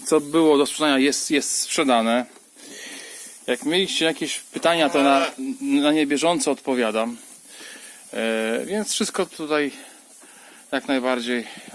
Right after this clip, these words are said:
jest dobrze. No mówię, to, to, to co mówiłem wcześniej, że,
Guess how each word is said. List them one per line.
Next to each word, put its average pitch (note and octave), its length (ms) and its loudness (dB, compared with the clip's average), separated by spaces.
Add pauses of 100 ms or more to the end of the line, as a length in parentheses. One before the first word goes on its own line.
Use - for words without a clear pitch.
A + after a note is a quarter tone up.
jest A#2+ 260 -4
dobrze. C3+ 460 0 (800)
No E3 140 -4
mówię, D#3+ 300 -2 (200)
to, D#3 120 -2
to, C#3+ 200 -2 (280)
to D#3 100 -4
co D#3 140 -2
mówiłem D3 380 -2
wcześniej, A#2+ 440 -4
że, A#2 200 -4